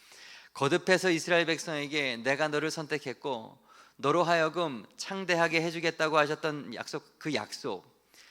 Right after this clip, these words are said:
때로는 선지자들을 통하여서 여러 번 예언하셨던 그 약속, 그 약속은 변하지 않았던 거예요. 결국 하나님의 때가 이르러서 오늘 이렇게 성취가 되었습니다.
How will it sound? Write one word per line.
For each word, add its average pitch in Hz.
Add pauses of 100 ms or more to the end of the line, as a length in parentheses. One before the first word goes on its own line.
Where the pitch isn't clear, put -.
(140)
때로는 196
선지자들을 175
통하여서 127 (360)
여러 143
번 156
예언하셨던 143
그 135
약속, 104 (300)
그 156
약속은 160 (580)
변하지 120
않았던 98
거예요. 98 (500)
결국 151
하나님의 185
때가 175
이르러서 139 (160)
오늘 127
이렇게 113
성취가 135
되었습니다. 104